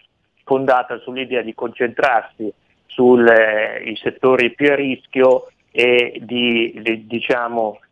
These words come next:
riuscire sì a contenere la curva, ma con interventi meno drastici. E, e in questo studio si spiega che anche la mitigazione ha degli effetti, che appunto lì si stima una riduzione di due terzi dei morti rispetto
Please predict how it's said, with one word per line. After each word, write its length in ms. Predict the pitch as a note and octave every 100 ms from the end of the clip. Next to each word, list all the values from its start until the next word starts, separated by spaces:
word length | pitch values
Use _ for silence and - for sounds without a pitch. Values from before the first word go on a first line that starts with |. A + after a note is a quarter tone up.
| -
riuscire 640 | C3+ A#2+ - D3 A#2 -
sì 140 | C#3+ C#3
a 420 | A#2 A#2 G#2+ G#2
contenere 520 | - A#2+ - B2 B2 B2+
la 140 | C#3+
curva, 320 | C3+ B2 A#2
ma 140 | A2 A2
con 160 | A#2
interventi 640 | A2+ A#2 A2+ A#2 A#2 A#2 A2
meno 640 | A#2 A#2+ A2+ A2+ G#2+ G#2+ G#2+
drastici. 840 | A#2+ G#2+ - - G#2 - G#2+ G#2+ -
E, 420 | B2+ B2 A#2 A#2+
e 140 | A#2
in 60 | A#2+
questo 280 | C#3 B2 C3+
studio 280 | - C#3+ A#2+
si 140 | A#2+
spiega 340 | - C#3+ B2 G#2+
che 120 | A#2
anche 200 | C3 B2+
la 100 | A#2
mitigazione 680 | A#2 B2 A#2 A#2+ E3 C#3+ A#2
ha 260 | B2 A#2 _ _ _
degli 300 | G#2+ A2 A2
effetti, 560 | - B2+ A#2 - A2
che 80 | A2+
appunto 480 | G#2+ B2+ B2 A#2 A2
lì 200 | A#2+ A#2
si 240 | A#2 G#2 - - _ _
stima 500 | - B2 A#2+ A2+ A2 -
una 180 | A2+
riduzione 520 | A2+ A2+ A2+ - B2+ A#2
di 80 |
due 180 | A2 A#2
terzi 400 | A#2+ A#2+ A#2+ A#2+
dei 160 | A2 A2
morti 420 | A#2 A#2 A2+ A2+
rispetto 720 | A2 - A#2 A#2 - A2+ G#2+